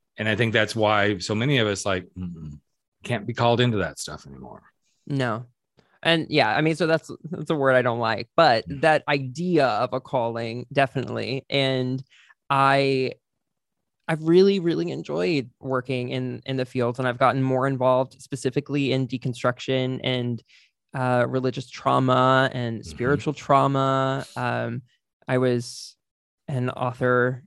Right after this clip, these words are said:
Speaker 2: uh, a contributing author for a new book called The Deconstructionist Playbook that
Speaker 1: Yep.
Speaker 2: recently came out, all about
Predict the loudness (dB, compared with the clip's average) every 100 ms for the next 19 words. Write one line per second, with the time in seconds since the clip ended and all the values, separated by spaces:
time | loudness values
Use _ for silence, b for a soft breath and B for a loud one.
0 | _ -8 -4 -4 -4 -6 -6 -6 -6 -6
1 | -4 -4 -4 -2 -4 -4 -2 0 2 2
2 | 0 -2 -6 -4 -2 0 -2 -2 -2 -2
3 | -2 -6 -6 -6 -4 -4 -6 -8 -8 -4
4 | -2 0 -2 -2 -2 -2 -2 -2 -4 -4
5 | -2 0 2 2 2 0 -2 0 -2 -2